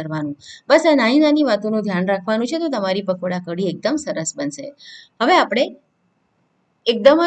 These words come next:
જ એનો સ્વાદ વધારે આવે એના માટે એક સ્પેશિયલ વઘાર કરીએ. તો એના માટે મેં બે ટીસ્પૂન જેટલું ઘી લીધું છે. ઘી ગરમ થાય એટલે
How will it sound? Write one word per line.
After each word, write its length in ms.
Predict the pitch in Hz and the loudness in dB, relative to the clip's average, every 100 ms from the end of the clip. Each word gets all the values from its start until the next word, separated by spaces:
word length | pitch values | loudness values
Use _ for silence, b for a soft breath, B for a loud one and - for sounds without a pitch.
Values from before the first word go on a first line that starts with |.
| 320 | 2
જ 120 | 294 | 2
એનો 140 | 294 294 | 2 2
સ્વાદ 320 | 202 214 220 190 | 2 2 2 0
વધારે 340 | 214 240 254 | 2 0 0
આવે 160 | 240 262 | 0 -2
એના 180 | 202 202 190 | -2 -2 -4
માટે 200 | 185 262 277 220 | -2 -4 -4 -10
એક 60 | - | -4
સ્પેશિયલ 360 | 202 202 294 247 | -2 0 0 0
વઘાર 240 | 185 196 190 | 0 -2 -2
કરીએ. 220 | 190 226 277 | -2 -2 -2
તો 40 | 240 | -2
એના 140 | 214 | -2
માટે 180 | 202 214 | -2 -2
મેં 140 | 214 180 | 0 0
બે 100 | 208 | 0
ટીસ્પૂન 540 | 226 240 - 262 269 | -2 -8 -6 -2 0
જેટલું 300 | 240 180 196 | -2 -4 -4
ઘી 160 | 190 185 | -2 -2
લીધું 260 | 160 165 170 | -2 -4 -2
છે. 140 | - B B B | -2 B B B
ઘી 160 | 254 294 | 4 6
ગરમ 300 | 294 302 302 | 6 6 2
થાય 220 | 311 285 220 | 2 0 -2
એટલે 240 | 226 | 0